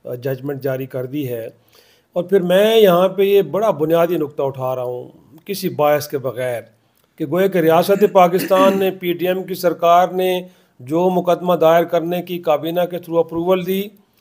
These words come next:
उसमें यह था कि एक हसास मालूमात थी और बतौर प्राइम मिनिस्टर इमरान खान ने और बतौर वज़ीर ख़ारजा शाह महमूद कुरैशी ने उसकी हिफाजत नहीं की, उसको घुमा दिया। आपने यही इल्ज़ाम लगाया है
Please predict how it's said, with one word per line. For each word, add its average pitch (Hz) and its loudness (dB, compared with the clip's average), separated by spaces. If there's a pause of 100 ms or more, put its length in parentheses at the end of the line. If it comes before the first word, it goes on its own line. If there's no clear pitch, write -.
(380)
उसमें 185 -2
यह 196 4
था 202 2
कि 185 -4
एक 170 -6
हसास 156 2
मालूमात 151 0
थी 220 -6 (460)
और 165 2
बतौर 160 2
प्राइम 170 0
मिनिस्टर 170 0
इमरान 143 -2
खान 175 0
ने 190 -2
और 180 2
बतौर 147 -4
वज़ीर 165 -4
ख़ारजा 147 -2
शाह 143 -6
महमूद 143 -6
कुरैशी 147 -6
ने 139 -6
उसकी 139 -10
हिफाजत 139 -6
नहीं 131 -6
की, 127 -12 (400)
उसको 151 -8
घुमा 131 -2
दिया। 107 -12 (440)
आपने 151 0
यही 139 -4
इल्ज़ाम 143 -2
लगाया 143 0
है 131 -6